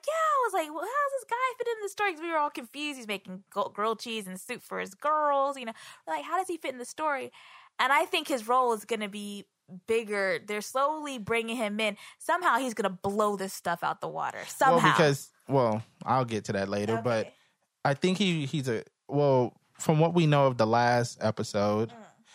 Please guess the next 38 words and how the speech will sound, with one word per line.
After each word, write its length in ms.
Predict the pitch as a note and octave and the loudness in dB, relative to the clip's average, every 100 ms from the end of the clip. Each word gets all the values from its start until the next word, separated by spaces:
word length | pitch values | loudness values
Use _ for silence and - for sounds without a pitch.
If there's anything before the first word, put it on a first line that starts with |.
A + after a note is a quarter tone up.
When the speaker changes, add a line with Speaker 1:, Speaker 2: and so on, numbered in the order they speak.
| - - | -20 -2
Speaker 2:
he 120 | D3 | 2
works, 420 | C3 C#3 C#3 - | 4 4 2 -4
well, 260 | - B2+ B2 | 2 4 4
he 240 | B2 D3 | 4 2
can 240 | C3 - C3+ | 0 0 2
do, 80 | D#3 | 2
he 300 | D#3+ C#3+ D3 | 2 0 0
can 120 | C#3+ | 2
work 220 | C3+ D#3 | 2 2
on 120 | D#3 C#3 | 2 2
computers. 540 | A#2+ G#2+ C3 G2+ F#2 | 0 2 2 2 0
So 140 | C#3 | 2
I'm 140 | C3 C#3 | 2 2
pretty 220 | D#3 D#3+ | 2 2
sure 200 | - D3+ | 2 2
this 400 | C3 B2 A#2 - - - _ - | 2 0 0 -4 -20 -20 _ -10
place 500 | - D#3+ F3+ G3+ - | 0 2 2 0 -2
where 140 | D3+ | 0
he 120 | D#3+ C#3 | 2 4
works 340 | C#3 D#3+ - | 4 2 2
and 120 | B2 | -2
sells 300 | - A#2+ G#2 | 2 2 2
comic 340 | - C#3+ D3 C#3 | 2 0 2 0
books 300 | D3 D3 - | 0 0 0
and 120 | G#2+ | 0
works 200 | A#2+ C3+ | 0 0
on 140 | A#2 | -2
computers, 500 | A2 G2 C#3+ F3+ G#3 | -2 -4 -2 -2 -2
possibly. 500 | - A3 A3+ B3 D#4 | -2 -4 -4 -6 -6
Speaker 1:
Mm-hmm. 200 | C4 A#3 F3+ _ _ - - - | -8 -14 -20 _ _ -20 -18 -6
Speaker 2:
And 160 | A#2+ | -4
Taylor 300 | B2 F3+ F#3 | 0 2 2
is 120 | E3+ D3 | 2 2
looking 240 | D#3 D3+ | 0 2
at 100 | C#3 | 2
a 60 | A#2 | 2
manga 340 | B2 G3 D3 | 2 2 2
poster 540 | C3 A#2+ G#2+ F#2+ F2+ | 2 0 0 -2 -2